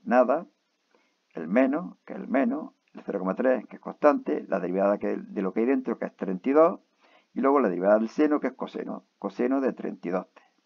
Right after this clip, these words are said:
¿Cuál es el valor máximo de la fuerza electromotriz? Bueno, pues dependiendo de que el coseno de, de, de esto de aquí, de treinta y dos T, valga uno o menos uno, me quedará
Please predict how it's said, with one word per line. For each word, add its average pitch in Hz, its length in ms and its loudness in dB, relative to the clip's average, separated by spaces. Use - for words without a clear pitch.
¿Cuál 170 160 6
es 190 80 6
el 165 60 6
valor 143 260 6
máximo 127 680 2
de 110 120 -2
la 107 120 2
fuerza 127 300 0
electromotriz? 110 640 0
Bueno, 98 240 -4
pues 95 120 -4
dependiendo 95 600 0
de 80 140 -8
que 87 100 -6
el 87 80 -12
coseno 95 500 -4
de, 90 240 -4
de, 104 420 -2
de 113 280 0
esto 151 220 -2
de 95 80 0
aquí, 117 300 -2
de - 100 -10
treinta 101 280 -4
y 117 40 0
dos 120 160 -6
T, 135 160 0
valga 117 420 0
uno 147 280 2
o 87 40 -4
menos 127 300 -2
uno, 170 320 -2
me 110 180 -6
quedará 123 460 2